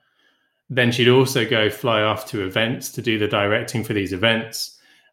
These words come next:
Um, she also wrote her own stuff for something else. So it's just like, there were lots of different things. And I think that is much more the case these days, that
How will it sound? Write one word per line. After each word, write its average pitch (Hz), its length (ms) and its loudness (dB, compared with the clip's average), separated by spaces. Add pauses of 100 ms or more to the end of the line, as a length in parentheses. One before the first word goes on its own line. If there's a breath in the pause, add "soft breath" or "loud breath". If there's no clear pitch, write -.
Um, 104 220 2
she 117 220 0
also 113 340 2
wrote 110 460 2
her 117 200 -2
own 107 220 0
stuff - 540 -4 (240)
for - 140 -10
something 98 300 -4
else. 98 460 -4
So - 140 0
it's 170 120 2
just 180 180 4
like, 127 160 4
there 131 100 6
were 135 60 6
lots 143 340 6
of 123 80 2
different 117 260 0
things. 123 320 4 (420 loud breath)
And 131 80 0
I 107 40 0
think 120 160 2
that 120 140 2
is 110 120 -2
much 131 300 2
more 127 160 4
the 110 80 0
case 107 320 0
these 104 180 -6
days, 117 500 -10 (360)
that 113 320 2